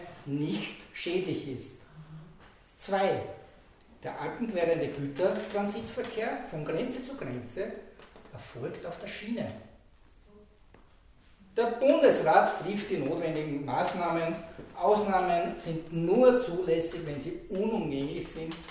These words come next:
Sie müssen durch ein Gesetz näher bestimmt werden. Drei, die Transitstraßenkapazität im Alpengebiet darf nicht erhöht werden. Von dieser Beschränkung ausgenommen sind Umfahrungsstraßen die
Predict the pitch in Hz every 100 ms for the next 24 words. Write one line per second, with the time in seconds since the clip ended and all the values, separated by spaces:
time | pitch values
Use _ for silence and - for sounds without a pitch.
0 | - 143 135 139 - - 135 120 120 120
1 | 131 127 - 123 120 123 - 123 107 -
2 | - - - - - - - - - -
3 | - - - - - - - 190 196 208
4 | 202 160 156 147 220 - 190 165 139 170
5 | 156 156 151 - 139 139 - 180 208 214
6 | 214 202 185 - - - - 170 - -
7 | 156 160 196 - - 180 135 135 180 151
8 | 135 131 113 - - - - - - -
9 | - - - - - - 185 180 240 254
10 | 220 - 143 165 196 165 160 - 175 151
11 | 151 156 - - - - 147 139 127 127
12 | 131 165 - - 143 143 143 139